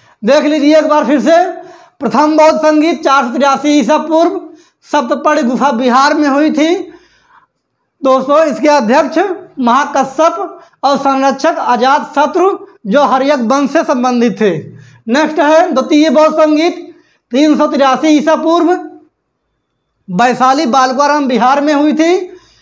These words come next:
इसके अध्यक्ष सब्बक मीर थे। और दोस्तों, इसके जो संरक्षक थे, काला शोक या काकवर्ण, जो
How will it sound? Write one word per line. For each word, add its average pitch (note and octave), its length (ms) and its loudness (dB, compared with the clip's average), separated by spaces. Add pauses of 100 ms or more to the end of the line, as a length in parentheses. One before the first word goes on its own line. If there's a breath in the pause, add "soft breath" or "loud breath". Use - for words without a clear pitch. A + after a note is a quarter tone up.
(200 loud breath)
इसके C4 260 -2
अध्यक्ष D4 500 0
सब्बक C#4 340 0
मीर C4+ 300 0
थे। D#4 200 2 (560 loud breath)
और B3 140 0
दोस्तों, C#4 480 0
इसके C#4 360 0
जो C#4+ 140 -2
संरक्षक C4+ 500 -2
थे, D4+ 340 2 (460 loud breath)
काला B3 380 4
शोक C#4+ 300 0
या C#4 160 2
काकवर्ण, D4 640 0
जो E4+ 480 0